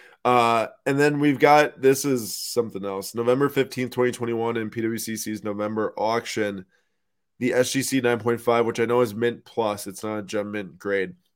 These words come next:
It sold for thirty-nine hundred. The P S A ten sold for twenty-one thousand three hundred five on April twenty-second. That is quite, that's quite the, uh, <laughs> quite the, um, discrepancy there.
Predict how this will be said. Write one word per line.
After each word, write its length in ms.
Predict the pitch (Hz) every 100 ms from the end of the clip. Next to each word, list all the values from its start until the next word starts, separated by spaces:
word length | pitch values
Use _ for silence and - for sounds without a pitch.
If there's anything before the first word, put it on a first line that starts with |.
| _
It 100 | -
sold 160 | - 120
for 60 | 120
thirty-nine 480 | - 123 120 117
hundred. 300 | 113 107 113
The 80 | 110
P 160 | - 113
S 100 | 113
A 80 | 113
ten 240 | 110 107
sold 140 | 107
for 80 | -
twenty-one 400 | - 110 110 110
thousand 340 | 101 101 101 95
three 160 | 104
hundred 240 | 104 98 -
five 220 | 92 95
on 80 | 87
April 240 | 92 92
twenty-second. 500 | - 85 - 82 80 _ _ _ _ _ _ _ _ _ _ _ _ _ _ _ _ _ _ -
That 140 | 117
is 120 | 110 -
quite, 540 | - 127 107 95 - _ _ _ _ _ _ _ _ _ _
that's 120 | 101 -
quite 380 | - 131 127
the, 240 | - 120 110
uh, 360 | 104 98 95 95 _ _ _ _ _ _ -
<laughs> 100 | - _ _ _ _ _ - - _
quite 240 | - 131 120
the, 360 | 120 113 98 - _ _ _
um, 460 | 98 92 87 87 87
discrepancy 600 | 98 - 123 107 90 92
there. 260 | 78 82